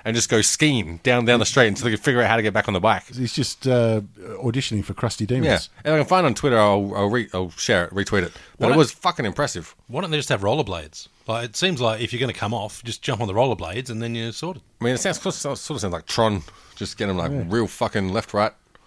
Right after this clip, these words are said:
Speaker 3: Yeah, fuck it. Do that.
Speaker 1: Yeah. So, yeah, that's just my, oh, so, yeah, Jacob Townsend getting dropped by the Tigers. That, I mean, I mean, it had to happen, but it's always, you know, a sad day. He did
Speaker 3: Well,
Speaker 1: have his part in our two thousand seventeen flag.
Speaker 3: What I liked about that was, um,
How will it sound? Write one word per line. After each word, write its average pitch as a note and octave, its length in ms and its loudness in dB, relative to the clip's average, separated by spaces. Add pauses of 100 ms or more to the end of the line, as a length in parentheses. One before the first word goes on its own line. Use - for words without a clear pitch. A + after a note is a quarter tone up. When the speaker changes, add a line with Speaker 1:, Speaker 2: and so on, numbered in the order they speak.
Speaker 3:
Yeah, C#4 220 2
fuck - 280 -2
it. - 120 -8 (100)
Do G#3+ 140 -4
that. A#3 220 -8 (340)
Speaker 1:
Yeah. B2+ 280 4 (500)
So, - 80 -2
yeah, D#3+ 200 8
that's - 260 -2
just C#3+ 100 -4
my, D3 160 2
oh, G3+ 260 6
so, - 120 2
yeah, F#3 220 2
Jacob F#3+ 400 -2
Townsend F3+ 420 0
getting D#3 280 -2
dropped D3 220 -2
by D3+ 100 -2
the C#3+ 60 0
Tigers. C#3+ 560 0 (140)
That, D3 260 -8
I C#3 60 -6
mean, D3 220 -2
I C3+ 40 -4
mean, D3+ 220 0
it D3+ 80 0
had E3 140 2
to A#2 60 -4
happen, B2+ 280 0
but A2+ 240 2
it's - 160 -14
always, B2 260 0
you A#2+ 60 -4
know, G#2 120 0
a G#2 40 -6
sad A2+ 260 -2
day. G2+ 220 2
He A2 80 -8
did C3 120 0
Speaker 3:
Well, B2 80 4
Speaker 1:
have A2+ 80 4
his G#2 100 -2
part A2+ 260 2
in A2 60 -4
our G2+ 80 0
two - 140 -6
thousand A2 120 -2
seventeen G#2+ 300 0
flag. A2+ 380 -2
Speaker 3:
What D3 180 -4
I - 20 -2
liked B2 260 -2
about G2 220 -6
that F2 240 -10
was, G2+ 260 -4
um, G2+ 460 -2